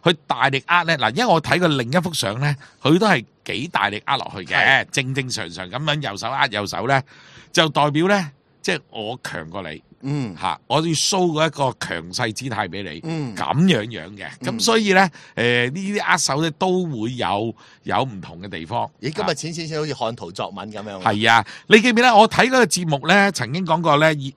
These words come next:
Speaker 1: 即係逢親嗰啲咩G二十呢，梗係輪流每個國家做，
Speaker 2: 係。
Speaker 1: 做主㗎嘛。
Speaker 2: 係啊，係啊。
Speaker 1: 我記得有一年呢，就喺，嗯，呃，佢，佢就做一個分析，
Speaker 2: 嗯。
Speaker 1: 就係主人家呢，就係普京。
Speaker 2: 嗯。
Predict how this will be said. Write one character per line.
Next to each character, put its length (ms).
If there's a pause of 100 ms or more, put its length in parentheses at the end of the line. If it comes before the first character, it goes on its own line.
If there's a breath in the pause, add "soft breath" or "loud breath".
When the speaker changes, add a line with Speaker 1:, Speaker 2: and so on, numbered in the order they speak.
Speaker 1:
即 140 (100)
係 40
逢 200
親 140
嗰 80
啲 140
咩 100
G 380
二 20
十 240
呢， 140
梗 160
係 160
輪 180
流 160
每 140
個 140
國 220
家 140
做， 220
Speaker 2:
係。 40 (100)
Speaker 1:
做 180
主 220
㗎 280
嘛。 140
Speaker 2:
係 160
啊， 80
係 80
啊。 140 (200 loud breath)
Speaker 1:
我 140
記 80
得 100
有 140
一 120 (240)
年 260
呢， 300 (140)
就 100 (140)
喺， 420
嗯， 560 (400 soft breath)
呃， 420
佢， 160
佢 140
就 140
做 320
一 60
個 80
分 200
析， 200 (100)
Speaker 2:
嗯。 300
Speaker 1:
就 100
係 200
主 200
人 300
家 180
呢， 160
就 140
係 800
普 180
京。 160 (180)
Speaker 2:
嗯。 220